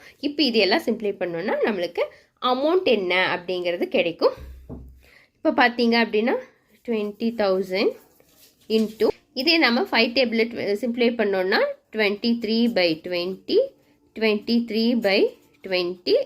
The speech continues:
இது பார்த்தோம்னா ட்வென்டி ஒன் by ட்வென்டி அப்படின்னு கிடைக்கும். அப்ப இங்க ஜீரோ எல்லாம் கேன்சல் பண்ணுங்க. இந்த ஜீரோ, இந்த ஜீரோ, கீழே மூணு ஜீரோ இருக்கு. அப்ப இங்க மேல மூணு ஜீரோ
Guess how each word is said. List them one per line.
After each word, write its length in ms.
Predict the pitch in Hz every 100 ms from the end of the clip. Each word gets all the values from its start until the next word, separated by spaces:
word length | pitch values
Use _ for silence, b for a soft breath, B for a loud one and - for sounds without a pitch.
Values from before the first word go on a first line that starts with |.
| -
இது 160 | 226 240
பார்த்தோம்னா 480 | 233 208 196 190 277 508
ட்வென்டி 460 | 240 208 208 233 220
ஒன் 200 | 196 190 220
by 160 | 185 175 311
ட்வென்டி 520 | - 170 170 165 170 -
அப்படின்னு 380 | 175 170 165 175
கிடைக்கும். 420 | 180 165 165 508 539 B B
அப்ப 220 | 226 -
இங்க 220 | 370 247 320
ஜீரோ 300 | 247 240 226
எல்லாம் 240 | 214 208 226
கேன்சல் 260 | 190 202
பண்ணுங்க. 220 | 196 190 185
இந்த 160 | 185
ஜீரோ, 240 | 185 190 190
இந்த 200 | 202 180 180
ஜீரோ, 260 | 175 175 180 185 -
கீழே 280 | 233 240 233
மூணு 260 | 202 202
ஜீரோ 260 | 202 208 208
இருக்கு. 220 | 185 185 349
அப்ப 180 | - 254
இங்க 220 | 208 196
மேல 340 | 185 180 202 233
மூணு 280 | 202 190
ஜீரோ 260 | 190 175 180